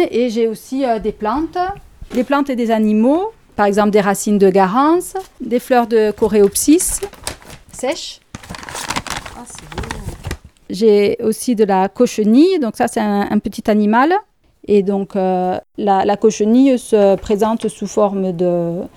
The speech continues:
petites bêtes, hein, qui ont été, euh, séchées. Donc là, ça fait des petits grains, euh, noirs et quand on les regarde à la lumière, c'est un peu brillant. Et qui permet d'avoir, euh, des roses qui tirent un peu sur le rouge, enfin un fuchsia très foncé.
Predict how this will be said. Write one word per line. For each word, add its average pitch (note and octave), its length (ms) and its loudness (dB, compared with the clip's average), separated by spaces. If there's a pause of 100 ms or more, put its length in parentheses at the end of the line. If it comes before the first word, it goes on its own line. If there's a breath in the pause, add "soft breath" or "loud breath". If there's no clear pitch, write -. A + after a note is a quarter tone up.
petites D#3+ 240 -10
bêtes, B3 280 -2
hein, D#4+ 140 0 (400 soft breath)
qui G#3 100 -8
ont G3+ 60 -2
été, G3 380 2
euh, F3+ 200 2
séchées. B3+ 480 -4 (580)
Donc F#3 140 -4
là, G3+ 100 2
ça G#3+ 140 -2
fait F#3+ 140 0
des F#3 120 4
petits F#3+ 300 -4
grains, F#3+ 420 2
euh, F3 560 2
noirs G#3 500 2
et G#3 60 -2
quand G3 220 -6
on G3 40 -2
les F#3+ 80 -2
regarde F#3+ 280 0
à F#3 60 2
la F3+ 100 2
lumière, F#3 320 -2
c'est - 100 -8
un F3+ 100 -2
peu F3+ 140 -2
brillant. F#3 440 -2 (480 soft breath)
Et F#3+ 80 2
qui F#3+ 160 -4
permet G3 320 0
d'avoir, G#3 560 -2
euh, F3+ 500 0
des F3+ 320 -2
roses G3+ 500 0
qui F3+ 120 -14
tirent F#3 260 0
un F#3 80 2
peu G#3 180 0
sur G3+ 260 0
le G3 120 6
rouge, A#3+ 460 2
enfin D4 320 -2
un F3+ 80 0
fuchsia F3+ 600 0
très - 180 -4
foncé. A3 580 0